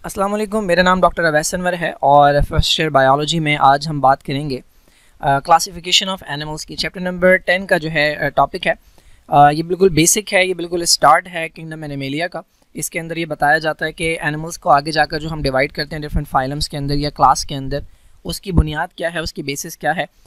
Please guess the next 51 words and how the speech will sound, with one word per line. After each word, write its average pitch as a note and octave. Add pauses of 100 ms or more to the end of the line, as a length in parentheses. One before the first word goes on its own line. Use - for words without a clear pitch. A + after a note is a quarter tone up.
(140)
दो D#3
तीन F#3
बातें F3
यहाँ E3+
पर F3
लिखी E3
हुई E3
हैं, E3
tissue E3
organization, D3+
symmetry C#3+
और D3
सीलोम, D3
ये D#3+
कुछ -
basis D#3
हैं F3 (340)
जिनके E3
ऊपर F3+
हम E3
जो D#3
है D#3+
वो D#3
organism, D3
animals F#3+
को F3
different E3
groups D#3
के -
अंदर D3+
divide C#3
करते D3
हैं। B2+ (560)
तो F3
ये E3+
अगर G#3
आपको G3+
समझ G3
आ F#3+
गई, E3 (340)
ये D#3+
वाली, F3+
अ, F3
ये D#3
वाला E3+
lecture E3
अगर E3+
आपको -
समझ D3+
आ C3+
गया, C3+